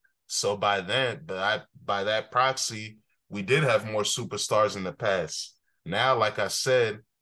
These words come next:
there's more cuts and corners in the rap world. So there's people that, yeah, you and I like Playboi Carti, but someone like Osei doesn't like Playboi Carti, and he never has to hear him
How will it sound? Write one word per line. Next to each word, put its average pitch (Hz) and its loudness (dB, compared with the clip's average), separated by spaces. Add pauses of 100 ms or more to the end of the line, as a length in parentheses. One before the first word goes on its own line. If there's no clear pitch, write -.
(380)
there's 98 -6
more 113 2
cuts 123 0
and 110 -6
corners 123 0
in 107 -6
the 98 0
rap 117 0
world. 107 0 (360)
So 95 -2 (720)
there's 120 -2
people 120 2
that, 110 4
yeah, 117 2
you 98 0
and 107 0
I 135 4
like 107 0
Playboi 107 -2
Carti, 113 -2 (360)
but 95 -4
someone 120 2
like 107 2
Osei 120 0
doesn't 101 -2
like 95 -4
Playboi 98 2
Carti, 104 0
and 98 -4
he 104 -6
never 113 0
has 101 0
to 92 -4
hear 101 -2
him 80 -8